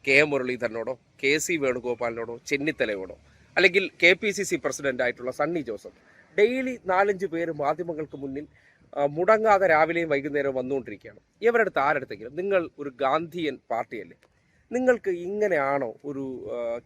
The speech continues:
ക്യാമ്പ് നടത്തേണ്ടത്? രാഷ്ട്രീയത്തിൽ നിങ്ങൾ, ആ,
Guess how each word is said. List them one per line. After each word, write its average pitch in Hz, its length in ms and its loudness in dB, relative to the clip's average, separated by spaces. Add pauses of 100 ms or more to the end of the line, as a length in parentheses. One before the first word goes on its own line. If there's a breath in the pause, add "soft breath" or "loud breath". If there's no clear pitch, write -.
ക്യാമ്പ് 160 360 0 (100)
നടത്തേണ്ടത്? 110 480 -12 (480)
രാഷ്ട്രീയത്തിൽ 180 560 0 (140)
നിങ്ങൾ, 160 240 -4 (300)
ആ, - 20 -8